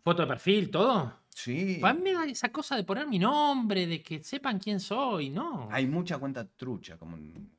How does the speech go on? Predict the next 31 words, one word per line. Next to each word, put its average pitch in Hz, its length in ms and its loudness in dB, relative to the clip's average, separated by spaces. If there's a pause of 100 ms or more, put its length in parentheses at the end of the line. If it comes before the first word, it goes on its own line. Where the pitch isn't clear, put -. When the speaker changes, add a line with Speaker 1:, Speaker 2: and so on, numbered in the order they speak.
(480)
Speaker 1:
Sí, 180 340 10
Speaker 2:
ella 165 80 8
Speaker 1:
está 175 120 6
Speaker 2:
te 175 80 10
Speaker 1:
bien. 175 100 8
Speaker 2:
pregunta, 127 360 2
"Mándame 131 460 0
foto 143 480 -2
a 131 60 0
ver 123 120 -6
si - 200 -10
sos 113 380 -6
el 95 140 -6
de 92 80 -8
las 80 160 -8
fotos", 90 380 -8
por 73 120 -20
ejemplo. 65 360 -20
Speaker 1:
Es - 100 -14
que 131 100 -4
ni 113 120 -4
en 101 100 -8
pedo 208 180 2
yo 147 140 -6
pondría 117 260 -4
mi 98 80 -6
foto. 185 380 -4 (220)
Speaker 2:
<clears throat> 117 760 -4 (280)
Y 90 160 -10
pero 92 280 -4
entonces, 123 580 -8